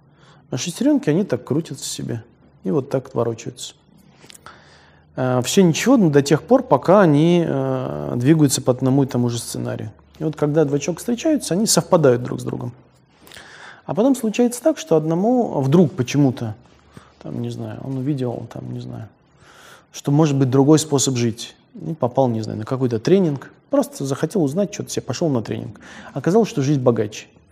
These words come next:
И он начал развиваться. Психотерапия — это главная проблема. Одна из самых главных проблем. Редко мужьям нравится, когда меняются жены. Редко женам, когда меняются мужья. А, м, с мужьями больше проблем, потому что на психотерапию они приходят реже.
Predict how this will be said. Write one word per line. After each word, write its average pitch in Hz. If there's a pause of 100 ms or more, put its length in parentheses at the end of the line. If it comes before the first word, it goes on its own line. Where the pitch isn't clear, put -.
(140)
И -
он 240
начал 165
развиваться. 117 (920)
Психотерапия — 170
это 165
главная 120
проблема. - (200)
Одна 127
из 107
самых 127
главных 123
проблем. 127 (560)
Редко 151
мужьям 165
нравится, 156
когда 135
меняются 127
жены. 120
Редко 147
женам, 160
когда 131
меняются 127
мужья. 120 (1300)
А, 123 (120)
м, 151
с -
мужьями 156
больше 147
проблем, 208
потому 147
что -
на 139
психотерапию 151
они 139
приходят 139
реже. 165